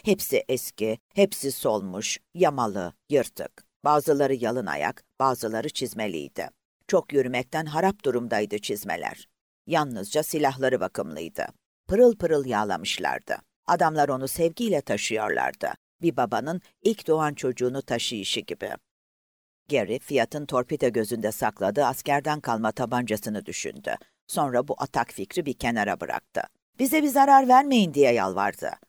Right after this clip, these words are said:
Anna'nın arkasına sokuldu. Ama Anna birden saldırıya geçince Gary kendini orta yerde yapayalnız buldu.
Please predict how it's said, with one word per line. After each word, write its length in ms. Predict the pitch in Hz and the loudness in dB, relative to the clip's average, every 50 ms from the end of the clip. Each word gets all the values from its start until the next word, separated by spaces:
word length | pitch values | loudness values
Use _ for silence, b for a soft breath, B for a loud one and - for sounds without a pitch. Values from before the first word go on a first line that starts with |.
| _ _ - | _ _ 2
Anna'nın 400 | - 165 160 147 139 143 139 135 | 2 2 2 2 -2 -2 -2 -2
arkasına 540 | 131 127 127 - - 123 - - 117 113 107 | -2 -2 -2 -2 -4 -4 -2 -2 -4 -4 -4
sokuldu. 640 | - - 80 - - - 80 78 - - - 50 - _ _ _ _ _ _ - | -4 -4 -6 -6 -4 -8 -10 -8 -8 -8 -10 -10 -10 _ _ _ _ _ _ -2
Ama 240 | - 135 131 117 90 | 0 0 2 4 2
Anna 280 | 104 135 123 123 117 - | 2 2 0 -2 0 4
birden 340 | 185 185 131 - 120 117 | 4 4 4 4 0 -2
saldırıya 540 | 117 - 151 131 127 110 127 107 113 110 98 | -2 -2 0 0 0 0 -2 -4 -2 -2 -2
geçince 640 | 101 - 123 123 - - 101 90 90 - - 117 156 - _ _ _ _ - | -2 0 -2 -2 -2 -4 -8 -8 -8 -4 -2 -2 -4 -4 _ _ _ _ 0
Gary 200 | - 156 135 131 | 2 2 2 2
kendini 420 | 127 - 143 123 123 107 117 123 123 | 0 -2 -2 -2 0 0 0 0 2
orta 280 | 117 127 127 - 170 | 0 0 0 0 0
yerde 300 | 143 127 110 101 - 107 | 2 2 2 0 0 -2
yapayalnız 720 | 131 170 196 190 - 123 101 76 71 87 82 95 - - | 0 0 0 0 0 0 -2 -2 -4 -6 -10 -12 -10 -6
buldu. 340 | - 85 67 - - - - | -6 -6 -6 -6 -8 -10 -10